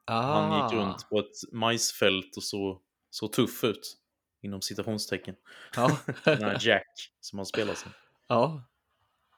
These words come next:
Speaker 1: Nej, men det ser väl, det ser väl lite spännande ut. Jag är främst intresserad av combaten i spelet. Storyn verkar ju vara lite rörig och lite flummig.
Speaker 2: Mm. Eller
Speaker 1: Men
Speaker 2: hur?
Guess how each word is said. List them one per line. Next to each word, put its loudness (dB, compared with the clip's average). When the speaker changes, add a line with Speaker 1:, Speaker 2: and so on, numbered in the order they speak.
Speaker 1:
Nej, 12
men 8
det 10
ser 4
väl, 2
det 2
ser 6
väl 4
lite 0
spännande 0
ut. 0
Jag 6
är 6
främst 2
intresserad 4
av 4
combaten 0
i -4
spelet. 2
Storyn 2
verkar 2
ju 4
vara 4
lite 0
rörig 2
och -4
lite -4
flummig. 4
Speaker 2:
Mm. 2
Eller -2
Speaker 1:
Men -2
Speaker 2:
hur? -8